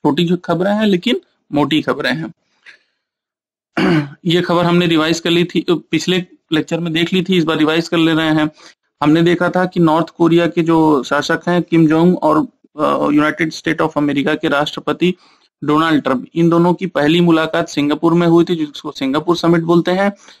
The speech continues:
दूसरी मुलाकात इनकी फिलीपींस में हु-, अ, फिलीपींस नहीं, सॉरी, वियतनाम में हुई। <clears throat> पहली मीटिंग जब हुई थी तो सेंटोसा आइलैंड है सिंगापुर में, वहां पर हुआ।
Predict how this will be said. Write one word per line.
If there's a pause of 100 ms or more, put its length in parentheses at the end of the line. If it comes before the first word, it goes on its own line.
(280)
दूसरी
मुलाकात
इनकी
फिलीपींस
में
हु-,
अ,
फिलीपींस
नहीं,
सॉरी,
वियतनाम
में
हुई।
<clears throat> (1600)
पहली
मीटिंग
जब
हुई
थी (400)
तो (140)
सेंटोसा
आइलैंड
है
सिंगापुर
में,
वहां
पर
हुआ।